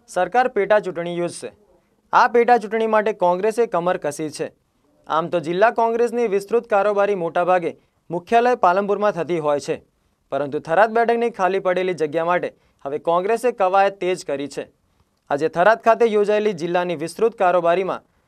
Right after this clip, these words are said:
માત્ર જિલ્લાના પરંતુ દેશના નેતાઓ થરાદ ખાતે ઉપસ્થિત રહ્યા હતા, જ્યાં જિલ્લાના તમામ આગેવાનોને સંગઠન મજબૂત થાય અને કોંગ્રેસ વિરોધી પક્ષની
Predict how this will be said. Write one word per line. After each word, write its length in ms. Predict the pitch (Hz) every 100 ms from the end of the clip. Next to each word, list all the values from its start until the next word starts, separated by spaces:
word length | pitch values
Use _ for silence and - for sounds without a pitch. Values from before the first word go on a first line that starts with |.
| _ _
માત્ર 300 | 165 202 262
જિલ્લાના 440 | 240 208 220 226 226
પરંતુ 460 | 220 202 214 220
દેશના 540 | 165 180 208 226 240 240 _ _ _ -
નેતાઓ 320 | 165 175 196
થરાદ 320 | 190 170 220
ખાતે 240 | - 208 220
ઉપસ્થિત 440 | 165 180 175 190
રહ્યા 260 | 151 147 151
હતા, 220 | 135 107 _ _ _ _ _ _ -
જ્યાં 200 | 123 131
જિલ્લાના 340 | 147 165 170
તમામ 380 | 170 175 208 233
આગેવાનોને 560 | 226 226 226 226 226 220
સંગઠન 480 | 202 185 208 220 202
મજબૂત 360 | 175 160 175
થાય 200 | 185 165 - _ _ -
અને 120 | 147
કોંગ્રેસ 480 | 156 170 185 220 214
વિરોધી 380 | 214 214 202 220
પક્ષની 500 | 196 190 - 214